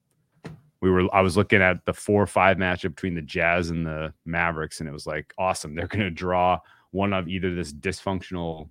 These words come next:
joke that is the Jazz, or they're gonna get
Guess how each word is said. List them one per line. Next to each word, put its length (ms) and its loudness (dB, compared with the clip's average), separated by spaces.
joke 400 -4
that 140 -4
is 160 -6
the 80 -14
Jazz, 600 -2
or 160 -4
they're 120 -4
gonna 160 -4
get 260 -4